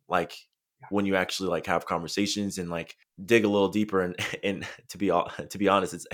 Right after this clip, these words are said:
Speaker 1: it really actually ain't even all that deep if you have a conversation with somebody or at least initiate, initiate that. And I remember one thing, one thing that I heard after I had started working at my, my alma mater, after I was a student.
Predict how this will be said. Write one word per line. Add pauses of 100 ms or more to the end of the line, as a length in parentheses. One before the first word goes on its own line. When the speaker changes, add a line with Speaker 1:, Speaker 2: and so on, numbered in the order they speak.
(140)
Speaker 1:
it
really
actually
ain't
even
all
that
deep
if
you
have
a
conversation
with
somebody (380)
or
at
least
initiate, (100)
initiate
that.
And
I
remember
one
thing,
one
thing
that
I
heard (420)
after
I
had
started
working
at
my, (120)
my
alma
mater, (240)
after
I
was
a
student.